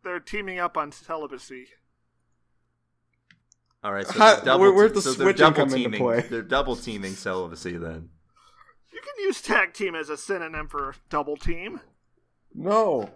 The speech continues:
Speaker 1: I've heard it that way. That's how we do it in
Speaker 3: Wrongly,
Speaker 1: West.
Speaker 3: by wrong people, by wrongos.
Speaker 2: Anyway, a group of
Speaker 1: Those good
Speaker 2: dysfunctional,
Speaker 1: wrongos.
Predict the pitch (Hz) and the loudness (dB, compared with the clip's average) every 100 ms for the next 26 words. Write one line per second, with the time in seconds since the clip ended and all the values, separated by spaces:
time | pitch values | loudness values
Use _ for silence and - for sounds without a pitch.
0 | - - 453 453 392 320 202 190 196 247 | -8 -6 2 2 2 -2 -12 -12 -12 -12
1 | 226 415 _ _ _ _ _ _ _ _ | -12 -14 _ _ _ _ _ _ _ _
2 | _ _ _ _ _ - 208 - 233 180 | _ _ _ _ _ -12 -10 -8 -8 -8
3 | 170 143 143 170 190 151 127 127 143 135 | -10 0 4 6 4 2 2 2 0 2
4 | 127 120 131 135 151 143 123 113 117 110 | 2 4 6 8 6 2 -4 -4 -2 4
5 | 110 113 120 131 120 101 107 107 110 90 | 4 4 4 4 2 2 2 0 -4 -4
6 | 82 82 - - - 117 175 262 170 151 | -6 -10 -12 -20 -8 -4 -2 -2 -2 2
7 | 147 220 156 - 160 143 - 202 185 208 | 2 4 2 2 2 2 2 0 -4 -4
8 | - | -6